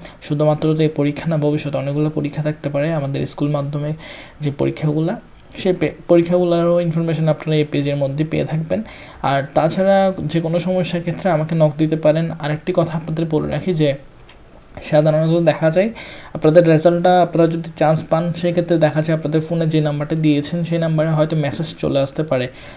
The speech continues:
যদি বা না আসে, অনেক ক্ষেত্রে দেখা যায় মেসেজ নাও আসতে পারে। আপনার মনে চিন্তা থাকতে পারে যে আপনি আসছেন কি আসছেন না, আপনার তো মেসেজ আসলো না।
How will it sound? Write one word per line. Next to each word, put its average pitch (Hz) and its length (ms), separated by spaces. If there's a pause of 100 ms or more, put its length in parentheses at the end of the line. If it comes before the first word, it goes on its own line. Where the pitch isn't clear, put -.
(140)
যদি 170 260
বা 190 140
না 160 320
আসে, 151 260
অনেক 147 220
ক্ষেত্রে 160 240
দেখা 147 220
যায় 151 140
মেসেজ 147 300
নাও 156 220
আসতে 147 220
পারে। 127 200
আপনার 139 240
মনে 139 300
চিন্তা 143 300
থাকতে 147 300
পারে 135 180
যে 135 120
আপনি 135 200
আসছেন 156 320
কি 160 160
আসছেন 139 300
না, 127 140
আপনার 120 300
তো 135 60
মেসেজ 135 260
আসলো 139 360
না। 123 100